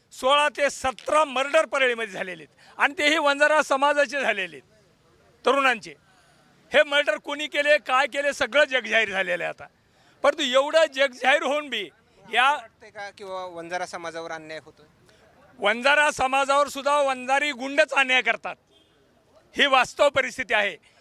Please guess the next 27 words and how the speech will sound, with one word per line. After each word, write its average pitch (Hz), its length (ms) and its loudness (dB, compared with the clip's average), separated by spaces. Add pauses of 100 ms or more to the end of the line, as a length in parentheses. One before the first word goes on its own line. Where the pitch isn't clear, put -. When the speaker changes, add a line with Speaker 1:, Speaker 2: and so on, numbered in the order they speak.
(160)
Speaker 1:
आणि 240 180 0
बाकी 226 360 0
समाजावर 285 460 0
सुद्धा 277 240 -2
तेच 294 340 0
अन्याय 247 260 0
करतात. 269 380 -4 (440)
कारण 254 140 2
का 277 120 0
सत्तेतून 269 560 -4
पैसा 254 320 0
आणि 269 200 0
पैशातून 269 580 -4
सत्ता 247 480 0 (720)
हे 320 160 4
त्यांचं 285 540 0 (320)
सगळी 285 340 -2
मस्ती 247 440 0
चाललेली, 247 520 0 (260)
म्हणून 269 300 -8
हे 240 160 2
प्रकार 240 340 -6
झाले 220 260 -2
आहेत. 277 80 0 (460)
तसेच 330 280 2
अधिकारी 277 400 0
अमित 247 200 -2